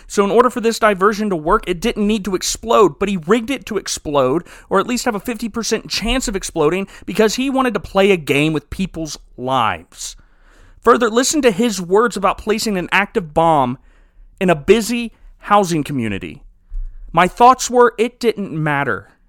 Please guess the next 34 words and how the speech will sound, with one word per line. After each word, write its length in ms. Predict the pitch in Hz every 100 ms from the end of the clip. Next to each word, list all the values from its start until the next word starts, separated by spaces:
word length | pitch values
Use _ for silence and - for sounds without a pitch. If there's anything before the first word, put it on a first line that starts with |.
| _
if 120 | 143 -
it 120 | 156
was 160 | 143
Mister 320 | 151 147 - 131
Sheets, 580 | - 117 85 - - - _ _
a 80 | 151
child, 720 | - - 190 175 101 90 - _ _ _
a 80 | 147
dog, 680 | 131 _ 160 151 95 87 - _ - - _
you 160 | 165
know, 320 | 170 156 147 - _
whoever." 540 | 175 151 127 - - _ _ _ - -
That 220 | 151 214
right 240 | 233 196 -
there 300 | 180 156 127 - -
is 160 | 156
what 140 | 147 147
makes 320 | 147 160 -
me, 240 | 165 151 _ _ _ _ _ _ _ _ _ _ _ _ _ _ _ _ _ _ _ _ _
I, 100 | - - 180
I, 140 | 190
I 120 | -
am 120 | 190 202
trying 400 | - 196 185 151
so 500 | - - - 214 202
hard 560 | - 180 151 92 - - _ _ _ _ _ _ _ _ _ _
to 160 | - 165
separate 500 | - 165 180 147 -
the 60 | 135
sin 280 | - 139 139
from 140 | 135
the 60 | 117
sinner 320 | - 143 156
here 340 | 160 160 165